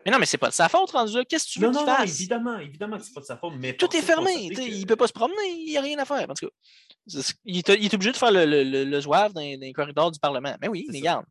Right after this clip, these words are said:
Speaker 1: euh, qu'est-ce que tu veux qu'il
Speaker 2: C'est
Speaker 1: fasse d'autre ? Euh,
Speaker 2: Hmm.
Speaker 1: mais
Speaker 2: Do-, dois-je, euh... Excuse-moi, c'est parce que là, ça vient de me popper dans la tête. Euh, ce qui, ce qui me fascine aussi, par contre, là, c'est, tu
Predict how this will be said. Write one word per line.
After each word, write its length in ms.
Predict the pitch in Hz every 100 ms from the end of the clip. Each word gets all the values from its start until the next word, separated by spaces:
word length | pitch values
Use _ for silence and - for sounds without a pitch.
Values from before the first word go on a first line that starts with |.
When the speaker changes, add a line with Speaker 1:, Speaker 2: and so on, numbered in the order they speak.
| -
Speaker 1:
euh, 360 | - 110 113 123
qu'est-ce 160 | - -
que 40 |
tu 40 | 190
veux 20 |
qu'il 60 | -
Speaker 2:
C'est 60 |
Speaker 1:
fasse 100 | 339
d'autre ? 220 | 392 440 _ _ _ _ _ _ _ _ -
Euh, 420 | 123 123 117 110 101 _ _ _ _ _ _
Speaker 2:
Hmm. 220 | 240 247 135 _ _ -
Speaker 1:
mais 220 | 151 - _ -
Speaker 2:
Do-, 240 | 175 208
dois-je, 560 | 156 196 208 254 220 175
euh... 380 | 160 147 104 -
Excuse-moi, 460 | 139 - 147 151 135
c'est 60 |
parce 160 | 135 123
que 60 | 143
là, 80 |
ça 160 | 165 143
vient 120 | 135
de 60 | 147
me 120 | 127
popper 180 | - 147
dans 160 | 143 104
la 80 | 160
tête. 60 | _ - 165 - - - -
Euh, 240 | 117 120 123 _ _ _ _ _ -
ce 140 | -
qui, 200 | - -
ce 100 | -
qui 80 | -
me 60 | 170
fascine 400 | - 185 285 254
aussi, 240 | 139 -
par 140 | 123 -
contre, 200 | 262 240
là, 80 | 214
c'est, 180 | - 131
tu 140 | 120